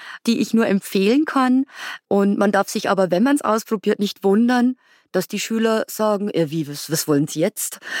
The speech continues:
Äh, wir machen's so wie immer.“ „Ja, wie ist denn immer?“ „Ja, also, Sie, Sie fragen da aus und also, so wie's halt alle machen.“ Also, Schüler sind dann auch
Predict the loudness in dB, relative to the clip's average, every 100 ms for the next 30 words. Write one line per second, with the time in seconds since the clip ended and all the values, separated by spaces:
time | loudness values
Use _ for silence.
0 | -4 -4 0 2 2 2 0 0 0 2
1 | 2 2 2 -2 -6 -20 _ _ _ _
2 | _ _ _ -4 -2 0 -2 0 0 0
3 | 2 2 0 0 0 2 0 0 0 -2
4 | -6 _ -10 -6 -4 -4 -2 0 2 2
5 | 0 0 0 2 2 0 0 -2 -2 -6
6 | _ -20 -8 -2 0 0 2 2 2 2
7 | 2 0 -2 -2 -4 -8 -12 -2 2 2
8 | 0 -2 -2 -2 -2 -2 -2 -4